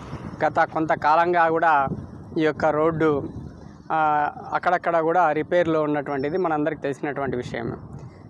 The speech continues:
ఏదైతే గాలివీడు నుండి మన కదిరి వరకు అయితే పూర్తి పనులు అయితే కాలేదు.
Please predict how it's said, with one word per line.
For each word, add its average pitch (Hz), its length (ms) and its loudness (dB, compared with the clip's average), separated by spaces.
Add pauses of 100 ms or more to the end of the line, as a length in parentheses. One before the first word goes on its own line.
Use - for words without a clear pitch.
ఏదైతే 202 280 2
గాలివీడు 208 540 4
నుండి 214 600 2 (100)
మన 185 140 2
కదిరి 180 380 0
వరకు 202 340 2
అయితే 190 440 2 (460)
పూర్తి 202 300 2
పనులు 202 420 2
అయితే 202 460 2 (1400)
కాలేదు. 165 480 4